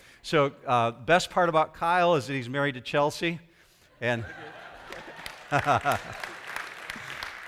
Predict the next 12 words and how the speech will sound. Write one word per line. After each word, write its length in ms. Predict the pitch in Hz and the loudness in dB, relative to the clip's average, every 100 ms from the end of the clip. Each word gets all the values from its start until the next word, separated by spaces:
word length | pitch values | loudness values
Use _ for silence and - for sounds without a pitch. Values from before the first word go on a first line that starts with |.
| - - 139 | -14 -4 4
And, 280 | 139 131 | 4 6
uh, 220 | 127 123 143 | 4 4 2
Kyle 360 | - 151 156 | 6 8 6
and 100 | 143 | 4
Chelsea 480 | - 139 135 151 135 | 2 2 2 -2 -2
are 260 | 123 123 120 | 0 0 -2
expecting 600 | - - 127 - 131 120 | -4 -4 -4 -2 -6 -4
their 180 | 120 120 | -4 -4
first 540 | - 143 127 - - | -8 -10 -8 -12 -10
little 260 | 104 98 101 | -8 -8 -6
one 240 | 104 110 | -6 -8
in 400 | 107 104 104 | -8 -10 -10